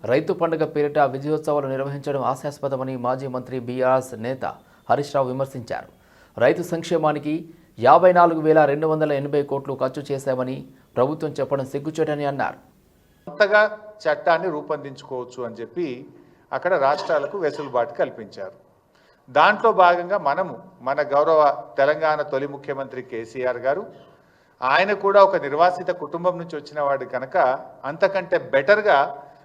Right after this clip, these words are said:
Speaker 2: మనం రెండు వేల పద్నాలుగు భూసేకరణ చట్టాన్ని ఒక తయారు చేసి రాష్ట్ర శాసనసభలో ద్వారా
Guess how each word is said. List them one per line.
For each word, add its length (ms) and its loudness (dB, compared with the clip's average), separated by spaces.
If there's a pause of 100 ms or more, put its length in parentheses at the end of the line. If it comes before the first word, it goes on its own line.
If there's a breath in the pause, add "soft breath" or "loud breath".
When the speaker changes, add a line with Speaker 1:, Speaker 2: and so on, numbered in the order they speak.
(140)
Speaker 2:
మనం 300 2
రెండు 240 2
వేల 200 4
పద్నాలుగు 600 0
భూసేకరణ 640 -6
చట్టాన్ని 640 -6 (440 soft breath)
ఒక 160 -4
తయారు 600 4
చేసి 220 -6
రాష్ట్ర 400 2
శాసనసభలో 1120 -6
ద్వారా 380 2